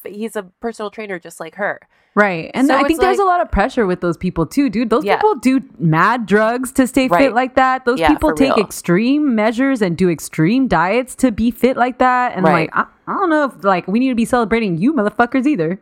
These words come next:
Speaker 2: <laughs>
Speaker 1: No,
Speaker 2: How about
Speaker 1: exactly. <laughs>
Speaker 2: that?
Speaker 1: How about that? So she, so Jillian Michaels had to put out a Notes app apology.
Speaker 2: Ah, yeah.
Speaker 1: She said
Speaker 2: Two thousand twenty, baby.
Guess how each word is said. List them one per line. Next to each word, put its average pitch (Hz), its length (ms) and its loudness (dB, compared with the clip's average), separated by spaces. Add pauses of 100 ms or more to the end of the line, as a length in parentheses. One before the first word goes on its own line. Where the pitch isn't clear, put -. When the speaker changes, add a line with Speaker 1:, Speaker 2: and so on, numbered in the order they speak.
Speaker 2:
<laughs> 302 100 0
Speaker 1:
No, 214 100 0
Speaker 2:
How 247 100 6
about 262 140 2
Speaker 1:
exactly. 233 540 2
<laughs> - 60 -8
Speaker 2:
that? 285 840 2
Speaker 1:
How 196 60 2
about 196 320 2
that? 185 180 0 (1300)
So 247 480 -2 (360)
she, 262 580 -10 (100)
so 226 220 -2
Jillian 233 360 -6
Michaels 208 260 -8
had 214 100 -8
to 185 80 -6
put 190 180 -8
out 170 300 -2 (100)
a 139 80 -12 (100)
Notes 131 340 -10
app 233 260 0
apology. 240 1120 -6
Speaker 2:
Ah, 180 680 2
yeah. 226 920 0
Speaker 1:
She 226 240 -8
said 233 240 2
Speaker 2:
Two 190 80 0
thousand 247 380 0
twenty, 247 380 2
baby. 233 420 2